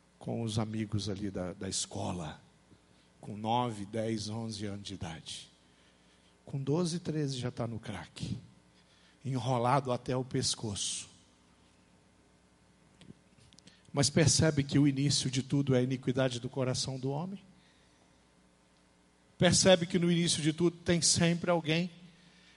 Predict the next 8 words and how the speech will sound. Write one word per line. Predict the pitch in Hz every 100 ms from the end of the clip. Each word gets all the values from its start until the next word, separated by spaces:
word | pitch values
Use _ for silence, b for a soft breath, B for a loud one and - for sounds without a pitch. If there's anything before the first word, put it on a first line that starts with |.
| -
com | 156
a |
mão | 156 175 175
estendida? | - 180 156 131 165 196 214 - - - - - _ _ b b b b b _
Querido, | - 147 151
existe | 131 147 -
um | 147
projeto | 139 - 143 131 107 107 107 113 - -